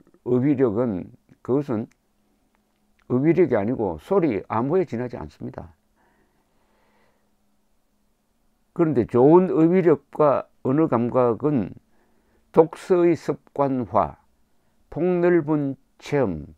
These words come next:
그리고 깊은 사고에서 만들어집니다. 결국 인문적 지식이 요구됩니다.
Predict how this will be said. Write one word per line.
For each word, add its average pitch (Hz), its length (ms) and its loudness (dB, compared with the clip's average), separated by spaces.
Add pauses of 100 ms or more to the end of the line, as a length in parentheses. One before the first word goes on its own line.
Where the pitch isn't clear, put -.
(460)
그리고 147 280 2
깊은 156 360 -4
사고에서 143 520 -4
만들어집니다. 87 680 -10 (1600)
결국 147 440 -2
인문적 185 720 0 (680)
지식이 165 460 0
요구됩니다. 104 680 -4